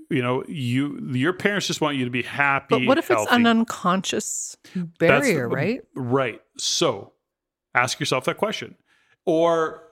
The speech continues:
Speaker 1: what is the past? What is, how much time do you spend thinking about what you did a month ago, a year ago, ten years ago? Are you living in regret?
Speaker 2: Are you talking about me? 'Cause I remember very little.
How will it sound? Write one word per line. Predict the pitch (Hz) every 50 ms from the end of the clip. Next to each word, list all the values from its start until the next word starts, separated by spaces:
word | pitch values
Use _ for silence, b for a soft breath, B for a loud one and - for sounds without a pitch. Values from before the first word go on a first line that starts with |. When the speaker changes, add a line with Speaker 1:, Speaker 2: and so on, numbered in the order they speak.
| _ _
Speaker 1:
what | - 151 165 135 156 180 202
is | 220 190
the | 214 202
past? | - - - - - 170 160 151 120 113 - -
What | 139 151 175
is, | 190 185 147
how | 131 - - 175
much | 190 208 202 -
time | - - 175 165 160 160
do | 147 139
you | 139 139 139 139 135
spend | - - - - _ 165 160 151 143 127 120 107 -
thinking | - 156 156 156 - 170 156
about | 143 135 139 135 135
what | 139 131 123 143
you | 143 131 127
did | 120 120 131 127 127 123 123 123 B B B B B B -
a | 127
month | 131 131 135 131 -
ago, | 139 123 127 123
a | 120 123
year | 123 123 127 135
ago, | 127 123 117 120
ten | 120 - - - 185 208 214 208
years | 196 165 139 123 117
ago? | 123 104 113 101 101 110 120 131 - -
Are | 135 135 139 135
you | 139 143 139
living | 135 131 139 127 131 135 135
in | 139 135 131
regret? | 135 135 127 123 113 - 127 139 143 139 - - - - - -
Speaker 2:
Are | -
you | 233
talking | - 233 233 254
about | 233 190 -
me? | 180 185 196 240 294 359 339 226
'Cause | - 208 196 202
I | 185 202 220
remember | 214 214 190 190 190 185 180 175 170 165
very | - 175 170 160 - 175 175 175 175
little. | 160 156 156 156 151 143 147 - -